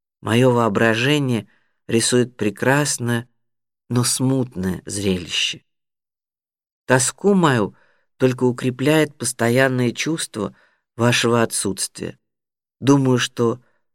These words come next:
романтический любовник написал бы иначе:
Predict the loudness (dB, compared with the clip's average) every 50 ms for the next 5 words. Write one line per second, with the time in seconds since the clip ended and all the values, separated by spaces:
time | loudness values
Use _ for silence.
0 | _ _ _ -6 -4 -2 0 0 0 -2 -2 -2 -2 -2 -2 -2 -4 -4 -4 -2
1 | -2 0 0 0 2 2 0 0 0 -2 -6 -6 -8 -10 -8 -8 -6 -6 -4 -4
2 | -4 -2 -2 -2 -4 -2 -2 0 0 0 0 0 -2 -6 -8 -8